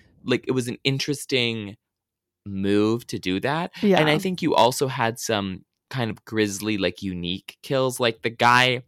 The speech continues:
Speaker 1: who they keep bringing up in this movie for whatever reason, the
Speaker 2: <laughs>
Speaker 1: kid who gets, like, impaled on the, on the gate post,
Speaker 2: Ew,
Speaker 1: like, that
Speaker 2: yeah.
Speaker 1: was really gruesome in the first one. But this one, it's like, what's the most interesting kill? Like, you,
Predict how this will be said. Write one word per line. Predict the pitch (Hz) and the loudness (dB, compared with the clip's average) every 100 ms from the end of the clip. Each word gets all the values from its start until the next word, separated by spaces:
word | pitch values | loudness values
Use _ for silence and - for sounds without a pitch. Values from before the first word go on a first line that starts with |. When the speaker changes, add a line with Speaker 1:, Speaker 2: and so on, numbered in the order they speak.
| _ | _
Speaker 1:
who | 139 | -2
they | 117 107 | 0 0
keep | - 95 185 | 0 -4 0
bringing | 135 131 113 | 0 2 2
up | 110 | 0
in | 104 | 0
this | 101 123 - | 0 -2 -4
movie | 95 82 | -4 -4
for | 76 90 | -2 -2
whatever | 87 87 95 | 0 -2 -2
reason, | 95 92 92 - - - | -2 -2 -6 -8 -12 -6
the | - | -4
Speaker 2:
<laughs> | |
Speaker 1:
kid | - 120 117 | 0 2 2
who | 135 | 2
gets, | 110 107 - | 0 0 0
like, | 85 - _ - | -2 -4 _ -8
impaled | 104 - 113 113 110 110 | -6 -2 4 6 6 4
on | - 98 95 95 | 4 2 2 -4
the, | 98 85 85 80 - _ _ - - _ _ - | -2 0 0 -2 -8 _ _ -20 -20 _ _ -2
on | 101 92 | -2 0
the | 85 | -4
gate | 98 101 98 - - | -2 2 2 0 -4
post, | 160 160 180 - - - - - | 0 0 0 -6 -12 -18 -8 -2
Speaker 2:
Ew, | 190 | 0
Speaker 1:
like, | 170 - | 0 4
that | 127 123 | 4 4
Speaker 2:
yeah. | - | 2
Speaker 1:
was | 117 | -2
really | 110 113 101 | 0 2 2
gruesome | 90 104 104 107 101 | 2 0 0 -2 -4
in | 95 | -6
the | |
first | - 101 98 101 | -4 -4 -4 -8
one. | 92 - - - | -12 -16 -20 -4
But | 170 - | -4 2
this | 262 339 - | 0 0 2
one, | 123 110 113 - - - | 2 2 -2 -10 -14 -10
it's | - | -4
like, | 180 | -4
what's | 147 196 226 - | 0 -2 -2 -4
the | |
most | 190 165 - | -2 -2 -4
interesting | 143 143 - 123 | -6 -6 -6 -8
kill? | 104 101 98 | -4 -4 -4
Like, | 117 | -4
you, | 139 | -4